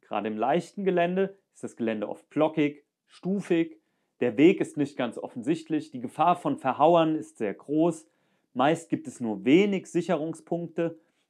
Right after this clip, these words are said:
und die Sturzsituationen sind meistens eher ungut. Deswegen ist das leichte Klettern deutlich gefährlicher als beispielsweise das Klettern im zehnten Grad, wo man halt gut und gerne zehn bis fünfzehn Meter fliegen kann in vielen Touren,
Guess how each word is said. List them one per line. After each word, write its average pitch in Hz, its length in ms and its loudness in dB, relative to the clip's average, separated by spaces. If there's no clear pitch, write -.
und 151 200 -4
die 135 80 -4
Sturzsituationen 143 1700 -2
sind 104 220 -10
meistens 95 580 -10
eher 98 340 -8
ungut. 101 400 -12
Deswegen 170 400 4
ist - 120 -2
das - 140 -2
leichte 175 340 -2
Klettern 151 420 0
deutlich 147 440 -2
gefährlicher 151 540 0
als 127 160 0
beispielsweise 131 560 0
das 127 120 -4
Klettern 143 360 0
im 139 160 -2
zehnten 147 380 0
Grad, 175 400 -2
wo 151 100 2
man 139 220 0
halt 127 200 -2
gut 160 180 -2
und 143 140 0
gerne 139 280 2
zehn 131 240 0
bis 123 140 -4
fünfzehn 135 420 -2
Meter 127 300 0
fliegen 208 320 -2
kann 120 200 -4
in 113 120 -6
vielen 120 320 -4
Touren, 139 400 -6